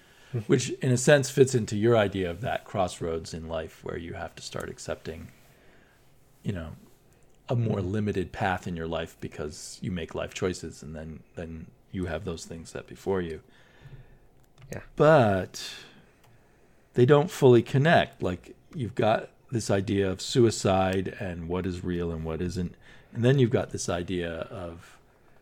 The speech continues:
Speaker 2: children and sacrifice and the repeating of the woes of your childhood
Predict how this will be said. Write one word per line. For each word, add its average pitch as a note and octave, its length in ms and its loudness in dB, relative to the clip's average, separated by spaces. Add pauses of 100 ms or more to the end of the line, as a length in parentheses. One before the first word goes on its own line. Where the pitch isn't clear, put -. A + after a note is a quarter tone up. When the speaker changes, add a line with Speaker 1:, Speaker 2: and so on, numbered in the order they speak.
(160)
Speaker 2:
children G2 640 2
and E2 160 -8
sacrifice E2+ 1200 -4
and E2+ 320 -12
the E2 100 -10
repeating F2+ 720 -4 (100)
of F2+ 340 -10
the E2+ 200 -6
woes F#2+ 460 -2
of E2 140 -10
your G2+ 300 -2
childhood E2+ 680 -6